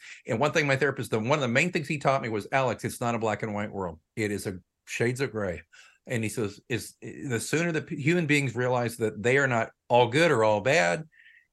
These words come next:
uh, the sooner this world will get better." And I thought, "Man, that was a revelation for me." I,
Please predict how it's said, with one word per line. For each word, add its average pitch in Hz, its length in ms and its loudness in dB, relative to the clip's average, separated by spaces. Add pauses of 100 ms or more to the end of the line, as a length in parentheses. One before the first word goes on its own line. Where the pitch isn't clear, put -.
(340)
uh, 107 320 2
the 110 220 -2
sooner 139 280 0
this 123 200 -2
world 120 180 4
will 110 80 2
get 101 160 -2
better." 95 220 2
And 90 80 -4
I 92 80 -4
thought, 85 240 -8
"Man, 117 420 4
that 107 240 0
was 98 140 -4
a 87 200 0
revelation 110 640 2
for 95 140 -8
me." 82 180 -10
I, 110 200 0